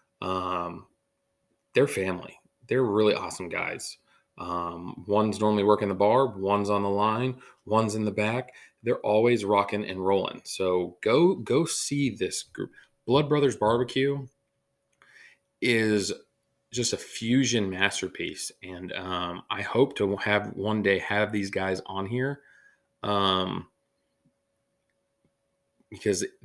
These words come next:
their flavors rock. They're probably my top two barbecue places, um,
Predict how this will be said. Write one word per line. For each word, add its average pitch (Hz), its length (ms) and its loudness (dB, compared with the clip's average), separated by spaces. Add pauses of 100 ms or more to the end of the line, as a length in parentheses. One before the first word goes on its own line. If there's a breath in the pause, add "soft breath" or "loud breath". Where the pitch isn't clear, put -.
(160)
their 123 140 4
flavors 110 480 0 (100)
rock. - 420 -8 (100)
They're 120 180 2
probably 123 720 2 (720 soft breath)
my 95 240 -2
top - 460 0
two 98 640 0 (340)
barbecue 101 360 0
places, - 680 -8 (1000)
um, 90 640 -10